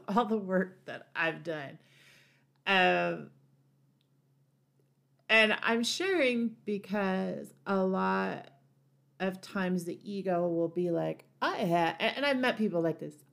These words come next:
"I've had my spiritual awakening. I'm awake now. I know it all." No. I've known, I know people that have been awake, literally woke,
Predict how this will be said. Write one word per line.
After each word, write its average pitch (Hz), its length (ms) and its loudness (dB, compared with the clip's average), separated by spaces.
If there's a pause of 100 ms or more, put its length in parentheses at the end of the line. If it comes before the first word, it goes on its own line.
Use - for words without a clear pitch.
(140)
"I've 269 300 0
had 175 320 4
my 196 160 0
spiritual 180 680 -4
awakening. 320 600 0 (960)
I'm 330 220 4
awake 285 460 0
now. 160 340 -6 (580)
I 370 180 2
know 294 260 2
it 294 100 4
all." 339 400 -2 (460)
No. 214 240 -4 (880)
I've 247 200 2
known, 254 380 0
I 233 140 4
know 269 140 2
people 214 540 -4
that 190 160 -2
have 185 180 0
been 190 460 0 (480)
awake, 208 680 2 (320)
literally 196 840 4
woke, 170 560 4